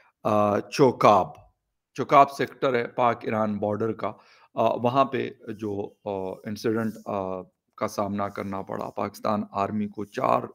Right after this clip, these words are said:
जवान जो है, अ, इनके शहीद हुए हैं।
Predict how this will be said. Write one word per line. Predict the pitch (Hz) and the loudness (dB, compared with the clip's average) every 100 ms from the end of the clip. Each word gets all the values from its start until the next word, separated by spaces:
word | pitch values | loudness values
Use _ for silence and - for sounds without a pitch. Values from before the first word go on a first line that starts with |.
| - | -8
जवान | 104 95 107 123 120 | -6 0 2 2 0
जो | 107 | -2
है, | 101 95 _ - _ - | -4 -8 _ -20 _ -6
अ, | 98 92 - | -6 -6 -8
इनके | 107 95 - 95 - _ - | -8 -8 -8 -10 -10 _ -18
शहीद | - 101 101 98 92 _ 101 | -6 -4 -4 -6 -8 _ -8
हुए | 98 98 | -4 -4
हैं। | 92 92 | -4 -8